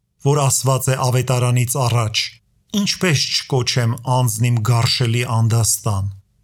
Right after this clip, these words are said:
մեղքի անիծաբեր փշերով խեղդված։ Չսերմանեցի արդարություն ըստ Օվսեի խոսքի,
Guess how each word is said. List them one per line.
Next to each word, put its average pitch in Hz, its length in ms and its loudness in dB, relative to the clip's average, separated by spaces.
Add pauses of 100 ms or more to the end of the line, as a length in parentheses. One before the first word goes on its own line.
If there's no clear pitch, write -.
(140)
մեղքի 135 520 4 (100)
անիծաբեր 123 800 2
փշերով 117 600 0
խեղդված։ - 720 -2 (800)
Չսերմանեցի 156 800 2
արդարություն 113 760 0 (120)
ըստ - 320 -2
Օվսեի 123 640 0
խոսքի, 113 600 -2